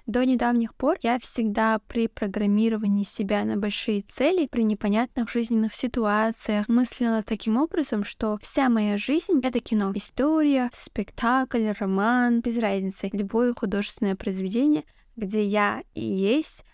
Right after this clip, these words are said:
главный персонаж, main character.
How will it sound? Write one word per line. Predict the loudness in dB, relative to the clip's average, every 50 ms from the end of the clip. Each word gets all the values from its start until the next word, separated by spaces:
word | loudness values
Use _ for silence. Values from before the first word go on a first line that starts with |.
| _ _ _ _
главный | -4 -2 0 0 2 2 0 0
персонаж, | -2 -4 -6 -4 -2 -2 -2 -2 -4 -6 -6 -4
main | 0 0 2 2 2 2 0 0
character. | -2 -4 -4 -4 -6 -8 -10 -10 -10 -8